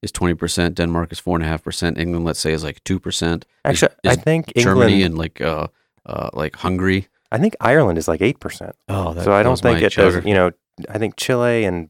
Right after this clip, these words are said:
Speaker 2: Brazil are six percent. I don't know.
Speaker 1: Uh,
Speaker 2: Any-, anyway, I discovered why I was such a big fan of, um, Fanta Zero, and I really wish that, um, the United States would consider adding some orange juice to Fanta, 'cause they have none here.
Speaker 1: Who do you petition? How do you get that done?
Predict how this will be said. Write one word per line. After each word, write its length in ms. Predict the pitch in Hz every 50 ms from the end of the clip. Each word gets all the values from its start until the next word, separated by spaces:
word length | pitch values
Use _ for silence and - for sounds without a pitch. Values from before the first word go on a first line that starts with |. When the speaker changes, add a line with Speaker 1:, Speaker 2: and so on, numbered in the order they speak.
| _ _ -
Speaker 2:
Brazil 340 | 95 82 85 92 101 110
are 80 | 107 82
six 280 | - - - 117 - -
percent. 220 | - 110 107 113 -
I 60 | 160
don't 100 | 185 196
know. 100 | 175 147 - - - - - - _ _ _ _ _ -
Speaker 1:
Uh, 120 | - -
Speaker 2:
Any-, 200 | 110 123 120 -
anyway, 300 | - 127 117 98 87 82
I 40 | 90
discovered 440 | 95 107 - - 147 139 135 135 107
why 400 | 95 90 92 90 87 85 82 82 87 87
I 60 | 82
was 160 | 80 78 -
such 180 | - 87 - -
a 60 | 78
big 200 | - 90 78 -
fan 320 | - - 87 78 76 73
of, 280 | 73 76 73 - - -
um, 240 | - 82 80 78 76
Fanta 320 | 76 - - 80 78 82
Zero, 260 | 76 80 80 76 76 80
and 100 | 90 90
I 60 | 90 85
really 400 | 85 95 101 110 113 110 104 92
wish 360 | 90 87 85 82 - - -
that, 200 | - 80 82 - -
um, 320 | 95 95 87 82 80 80 - _ - _ _ _ _ _ _ _ -
the 60 | 110
United 180 | 92 87 80 76
States 320 | - - 87 80 - -
would 100 | 87 -
consider 540 | - 90 78 - - 80 78 76 76 76 _ _ _ _
adding 220 | - 87 80 80 80
some 160 | - - 87
orange 240 | 78 78 80 80 -
juice 200 | - 101 92 -
to 80 | - -
Fanta, 340 | - 104 104 104 - - _ _ _ _ _ _ _ _ _ _
'cause 140 | - 92 78
they 120 | 82 78
have 140 | 78 80 78
none 380 | 80 78 78 78 78 76 76 76
here. 240 | 80 85 85 85 _ -
Speaker 1:
Who 60 | 113
do 60 | 104 104
you 80 | 98
petition? 380 | - - - - 110 - - 90
How 100 | 92 92
do 60 | 90 92
you 40 | 95
get 120 | 92 -
that 120 | 98 95
done? 240 | - 110 113 104 98